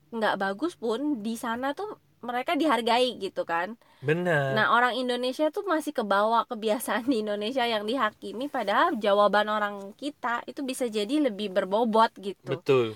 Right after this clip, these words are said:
Speaker 1: Tapi karena akhirnya jarang ngomong, jarang berpendapat, akhirnya tidak terlalu terlihat gitu.
Speaker 2: Betul.
Speaker 1: Jadi ya akhirnya kalah dengan orang-orang yang mungkin kualitasnya sebenarnya,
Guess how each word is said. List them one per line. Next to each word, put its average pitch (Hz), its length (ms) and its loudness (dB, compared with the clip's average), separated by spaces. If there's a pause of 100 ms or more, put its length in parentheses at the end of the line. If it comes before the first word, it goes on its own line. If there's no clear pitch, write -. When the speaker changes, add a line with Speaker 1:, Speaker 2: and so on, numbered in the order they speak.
(120)
Speaker 1:
Tapi 277 160 -6
karena 269 320 6
akhirnya 247 440 -2
jarang 196 480 2
ngomong, 226 480 -2
jarang 190 360 -2
berpendapat, 190 680 -4
akhirnya 226 480 -4
tidak 247 360 -2
terlalu 208 440 -4
terlihat 226 640 -4
gitu. - 400 -20 (280)
Speaker 2:
Betul. 113 440 -2 (160)
Speaker 1:
Jadi 185 400 -2
ya 202 120 2
akhirnya 202 360 -6
kalah 220 560 0 (240)
dengan 180 460 -6
orang-orang 175 640 -2
yang 190 140 -10
mungkin 185 320 -8
kualitasnya 202 600 -8
sebenarnya, 190 640 -10